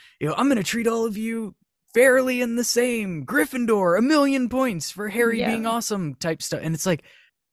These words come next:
Speaker 1: we wouldn't have a single solitary clue if Dumbledore gave a single other student ever a single point <laughs> in
Speaker 2: <laughs>
Speaker 1: Hogwarts, because
Speaker 2: No.
Speaker 1: Harry would not have noticed.
Speaker 2: Yep.
Speaker 1: And also, Slytherin won the House Cup seven years in a row before Harry got there.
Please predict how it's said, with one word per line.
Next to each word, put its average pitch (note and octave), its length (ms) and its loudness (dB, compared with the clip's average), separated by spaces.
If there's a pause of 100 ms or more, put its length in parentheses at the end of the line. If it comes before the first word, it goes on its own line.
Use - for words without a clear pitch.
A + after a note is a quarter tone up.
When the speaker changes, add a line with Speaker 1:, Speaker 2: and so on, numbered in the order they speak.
(140)
Speaker 1:
we B3 240 6
wouldn't D4 380 4
have F#3 320 -4
a A#2+ 120 0
single G3 520 0
solitary D3+ 720 -2
clue A3 800 2
if E3 200 -2
Dumbledore F#3+ 540 0
gave F3+ 220 -4
a F#3+ 120 -2
single A#3+ 420 2
other G#3+ 280 -2
student G3 460 -4
ever F#3 400 2
a D3+ 120 0
single F3 400 0
point C#3+ 400 -4 (120)
<laughs> - 140 -18
in - 0 -
Speaker 2:
<laughs> - 200 -10 (480)
Speaker 1:
Hogwarts, - 500 4
because F#3 440 -2
Speaker 2:
No. F#3+ 220 -4 (180)
Speaker 1:
Harry F3 300 0
would E3+ 180 0
not B2 220 -4
have C#3 100 -6
noticed. C#3+ 640 -2 (540)
Speaker 2:
Yep. F3+ 300 -6 (440)
Speaker 1:
And D3+ 120 -6
also, D#3 240 -2
Slytherin A#2+ 540 -4
won G#2 160 -4
the G2 80 -6
House G2+ 240 -12
Cup - 180 -6
seven G2 320 -4
years C#2 220 -12
in - 40 -14
a - 40 -14
row - 160 -10
before - 300 -16
Harry - 220 -16
got - 220 -18
there. - 160 -20